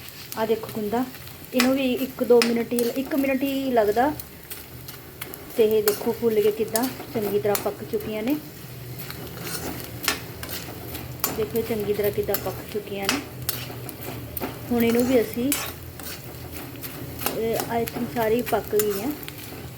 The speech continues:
ਫੁੱਲ ਗਈਆਂ ਚੰਗੀ ਤਰ੍ਹਾਂ ਇਹ। ਹੁਣ ਅਸੀਂ ਇਹਨੂੰ ਕੱਢਾਂਗੇ ਬਾਹਰ। ਠੰਡ-, ਇਹਨੂੰ ਹੁਣ ਸਾਰੇ ਗ੍ਰਾ-, ਜੋ ਵੀ ਆਪਾਂ ਫਰਾਈ ਕਰ ਰਹੇ ਨਾ ਚੀਜ਼, ਇਹ ਸਾਰਿਆਂ ਨੂੰ ਠੰਡਾ ਕਰਕੇ ਹੀ ਗ੍ਰਾਈਂਡ ਕਰਨਾ।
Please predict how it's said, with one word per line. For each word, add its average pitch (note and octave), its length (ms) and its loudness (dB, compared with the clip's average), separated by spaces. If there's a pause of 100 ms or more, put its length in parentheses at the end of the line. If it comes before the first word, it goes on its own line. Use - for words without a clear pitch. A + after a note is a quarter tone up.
(1500)
ਫੁੱਲ A3 220 2
ਗਈਆਂ A3 180 -2
ਚੰਗੀ G3+ 340 -2
ਤਰ੍ਹਾਂ G#3 200 -2
ਇਹ। A#3+ 120 -2 (920)
ਹੁਣ A3+ 140 4
ਅਸੀਂ A3 200 0
ਇਹਨੂੰ A3 140 2
ਕੱਢਾਂਗੇ A3+ 560 2 (100)
ਬਾਹਰ। G3+ 300 4 (400)
ਠੰਡ-, A3+ 340 0
ਇਹਨੂੰ D#4+ 260 10
ਹੁਣ C#4 140 6
ਸਾਰੇ C#4+ 340 6
ਗ੍ਰਾ-, B3 460 8
ਜੋ C4 220 8
ਵੀ D4 80 2
ਆਪਾਂ C#4 320 6
ਫਰਾਈ B3+ 340 4
ਕਰ B3+ 180 4
ਰਹੇ C4 160 8
ਨਾ D4 80 6
ਚੀਜ਼, C4 240 2 (600)
ਇਹ C#4+ 140 8
ਸਾਰਿਆਂ D4 480 6
ਨੂੰ D#4+ 300 4 (320)
ਠੰਡਾ C4 320 6
ਕਰਕੇ A#3+ 360 4
ਹੀ C4 200 4
ਗ੍ਰਾਈਂਡ G#3+ 260 6
ਕਰਨਾ। E3+ 320 -2